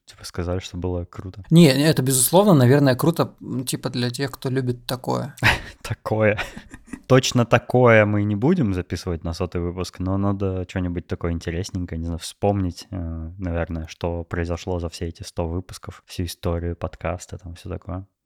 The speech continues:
Speaker 1: Была идея, у нас кто-то в чате предлагал, э, типа, нарезать самые крутые моменты из всех выпусков, но я просто не представляю, это же нужно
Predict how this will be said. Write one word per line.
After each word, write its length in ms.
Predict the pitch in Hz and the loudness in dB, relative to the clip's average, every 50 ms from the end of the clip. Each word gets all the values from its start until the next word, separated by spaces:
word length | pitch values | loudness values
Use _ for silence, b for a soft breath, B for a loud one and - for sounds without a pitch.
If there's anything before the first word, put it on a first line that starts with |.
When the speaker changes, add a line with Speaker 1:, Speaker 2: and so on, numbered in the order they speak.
| - - - | -10 -6 0
Speaker 1:
Была 360 | 101 107 107 113 135 151 135 | 4 4 6 6 8 8 6
идея, 320 | 104 98 120 131 131 101 92 | 6 6 6 6 6 6 6
у 20 | |
нас 160 | 95 95 - | 4 2 0
кто-то 220 | - - 104 - - | -2 -4 -6 -6 -6
в 60 | - | -2
чате 360 | - 113 110 - - - - | 0 0 0 0 -2 -6 -6
предлагал, 720 | - - 104 95 90 92 92 92 92 92 92 90 92 b b b b - | -6 -6 -8 -4 -2 -2 0 2 2 2 2 2 0 b b b b -6
э, 200 | 90 85 85 85 | -4 -4 -4 -4
типа, 260 | - - 90 - 90 87 | -6 -6 -4 -2 -2 0
нарезать 600 | 87 87 90 92 92 101 110 104 - 95 87 - | 0 2 2 2 2 2 0 0 0 -2 -4 -4
самые 640 | - - 95 92 92 90 87 87 85 85 82 85 | -2 -2 0 0 0 0 -2 -2 -2 -4 -4 -6
крутые 420 | - - - 98 - - 98 95 90 | -8 -10 -10 -8 -6 -2 -2 -2 -2
моменты 600 | 85 82 82 85 87 92 98 113 117 - 90 82 | -2 -2 -2 0 0 0 0 -2 -4 -4 -6 -8
из 100 | 80 - | -8 -10
всех 320 | - - - 90 82 - - | -10 -8 -6 -6 -6 -6 -6
выпусков, 600 | 90 92 107 - 104 - - - 87 - - - | -6 -6 -6 -6 -10 -10 -10 -10 -10 -12 -12 -8
но 200 | 101 95 90 90 | -4 -2 -2 -2
я 360 | 90 92 - 95 92 98 92 90 | -2 -4 -6 -4 -2 0 -2 -2
просто 760 | - _ - - - - - - 92 87 87 85 85 85 85 - | -2 _ -12 -10 -10 -10 -8 -4 -2 -2 -2 -2 -4 -6 -8 -6
не 200 | 95 95 98 101 | -4 -4 -2 -2
представляю, 480 | - - - - - 101 104 95 90 90 | -2 -2 -4 -2 -2 0 2 2 2 2
это 120 | 85 - 82 | 0 -2 -4
же 80 | 87 | -2
нужно 480 | 95 95 92 90 90 87 85 82 85 | -2 -2 -2 -2 -2 -2 -2 -4 -6